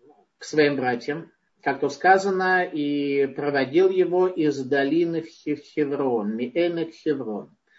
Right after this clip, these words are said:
На это мудрецы задают вопрос, э, ведь Хеврон находится высоко в горах, это горы высотой восемьсот пятьдесят метров, Хеврон.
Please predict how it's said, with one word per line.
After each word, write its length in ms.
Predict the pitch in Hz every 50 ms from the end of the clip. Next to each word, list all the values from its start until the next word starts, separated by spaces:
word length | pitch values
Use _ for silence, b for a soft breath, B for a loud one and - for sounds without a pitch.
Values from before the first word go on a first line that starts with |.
| b b b b b _
На 140 | 143 151 180
это 160 | 208 214 202
мудрецы 480 | 190 175 170 170 170 165 - - 190
задают 460 | 185 180 170 156 156 156 160 156 143 143
вопрос, 640 | 156 151 151 - 170 180 190 208 208 208 - -
э, 680 | 151 143 143 135 135 135 131 127 127 123 123 120 120 120 120
ведь 200 | 127 127 127 -
Хеврон 600 | - - 143 131 127 127 135 143 156 165 165 151
находится 560 | 139 123 - - 135 135 151 139 - - 139
высоко 400 | 131 131 - 139 135 - 151 135
в 80 | 131 131
горах, 380 | 143 143 151 175 185 185 -
это 220 | 120 - - 110 110
горы 440 | 107 104 120 135 151 160 156 147 139 131 123 117 117 123 131 _
высотой 640 | 127 117 - - 110 107 - - 127 127 131 127 123
восемьсот 580 | 120 117 113 110 - 113 110 - - 123 123 -
пятьдесят 460 | 127 123 123 - - 131 131 - -
метров, 380 | 160 160 135 113 - - - - _ _ _
Хеврон. 340 | - 110 101 101 98 95